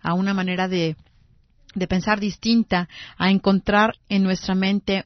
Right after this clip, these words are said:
una infinidad de posibilidades, porque somos una verdadera belleza cada ser humano. Estamos construidos de tal manera que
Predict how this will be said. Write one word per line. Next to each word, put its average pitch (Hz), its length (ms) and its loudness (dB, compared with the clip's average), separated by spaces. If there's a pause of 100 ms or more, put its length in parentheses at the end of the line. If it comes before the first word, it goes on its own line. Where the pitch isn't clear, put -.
una 220 260 0
infinidad 196 600 0
de 196 100 -2
posibilidades, 170 920 -4 (320)
porque 165 460 -6 (400)
somos 185 400 -2
una 185 320 0
verdadera 175 480 0
belleza 170 680 -4
cada 160 200 -8
ser 160 200 -10
humano. 151 420 -8 (460)
Estamos 185 380 -2
construidos 185 680 0
de 180 80 -6
tal 208 220 0
manera 190 440 0
que 156 320 -8